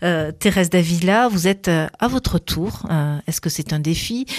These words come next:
Est-ce qu'il faut du courage, de l'audace, un déplacement intérieur ?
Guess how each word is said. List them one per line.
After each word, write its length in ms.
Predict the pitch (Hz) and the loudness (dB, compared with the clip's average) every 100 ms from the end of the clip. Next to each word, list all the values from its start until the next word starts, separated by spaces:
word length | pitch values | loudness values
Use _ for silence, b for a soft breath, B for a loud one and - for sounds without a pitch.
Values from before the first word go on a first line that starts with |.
| 220 190 - | -10 -10 -6
Est-ce 240 | 160 - | -4 -4
qu'il 460 | - 175 165 170 165 | -2 0 0 -2 -4
faut 160 | 175 | -2
du 120 | 147 | -2
courage, 540 | 156 202 190 208 240 180 | -2 -2 2 2 2 2
de 80 | 170 | 4
l'audace, 540 | 180 185 185 220 - | 6 4 4 2 2
un 220 | 156 151 | 2 4
déplacement 540 | 170 175 - 170 - 170 | 4 2 2 0 2 0
intérieur ? 520 | 160 185 170 196 | 2 0 2 2